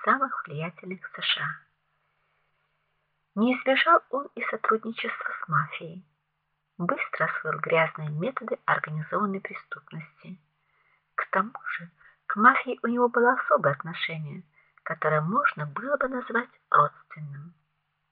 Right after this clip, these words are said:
Четыре года он жил с Сильвией Пегано и имел от нее сына. Когда они развелись, она вышла замуж за какого-то рядового мафиоза. Супружество длилось недолго.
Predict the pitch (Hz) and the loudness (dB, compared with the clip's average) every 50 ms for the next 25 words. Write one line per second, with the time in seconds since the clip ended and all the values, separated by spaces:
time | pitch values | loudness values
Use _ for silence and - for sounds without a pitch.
0 | _ - _ _ - - - - - - - - 269 247 226 220 214 - 262 233 | _ -20 _ _ -16 -8 -4 -4 -4 -4 -4 0 2 4 4 4 6 6 6 6
1 | 302 269 - - 196 - - - - 240 240 - - - - - - 240 240 254 | 6 4 4 4 4 4 4 2 0 -2 -4 -6 -8 -14 -18 -12 -10 -8 -6 -2
2 | 247 233 233 233 - - - 220 220 - - 156 151 143 - 160 170 175 - _ | 0 0 0 0 -2 -2 -2 -2 -2 0 2 2 2 2 0 -4 -8 -14 -16 _
3 | _ _ _ _ _ _ _ - 175 - - 160 175 208 247 262 - - - - | _ _ _ _ _ _ _ -12 -10 -8 -6 -4 -2 0 0 -2 -2 -4 -6 -8
4 | - - 151 170 185 196 - - - - 139 139 151 185 - _ _ _ _ _ | -8 -10 -10 -8 -8 -8 -8 -8 -6 -6 -6 -10 -10 -12 -14 _ _ _ _ _
5 | _ _ _ _ _ _ _ _ _ _ _ _ _ _ _ _ _ _ _ _ | _ _ _ _ _ _ _ _ _ _ _ _ _ _ _ _ _ _ _ _
6 | _ _ - 240 240 254 262 311 - - - 220 233 247 233 196 180 175 - 175 | _ _ 2 2 2 6 6 6 6 6 2 -2 -2 0 0 0 -2 -2 -2 -4
7 | 190 254 294 - - - - - - _ _ _ _ - - _ _ _ _ _ | -4 -4 -6 -10 -10 -10 -12 -14 -14 _ _ _ _ -20 -20 _ _ _ _ _
8 | _ _ _ - - 240 254 269 262 247 247 247 - - 202 208 226 254 277 285 | _ _ _ 8 8 8 10 8 8 8 6 4 4 4 2 4 4 2 2 4
9 | 247 175 185 185 - 208 - - 247 - - 277 277 269 - - 202 208 208 202 | 2 2 0 0 -2 -2 -2 0 0 2 2 2 2 2 0 -2 -2 -2 0 0
10 | 208 214 233 247 254 254 233 226 226 226 - - 233 185 143 135 - - - - | 0 4 4 4 4 4 2 2 0 0 0 0 2 2 2 2 -2 -6 -10 -14
11 | 156 180 - _ _ _ _ _ _ _ _ _ _ _ _ _ _ _ _ _ | -16 -16 -18 _ _ _ _ _ _ _ _ _ _ _ _ _ _ _ _ _
12 | _ _ - - - 277 - - - - - - - - 247 240 - 208 226 240 | _ _ -6 -4 0 0 2 4 4 4 2 0 0 -2 -2 0 2 2 2 2
13 | 247 - - - 254 220 - 151 147 170 180 151 - - 190 | 0 -4 -6 -8 -6 -4 -2 -2 -2 -4 -6 -10 -12 -14 -16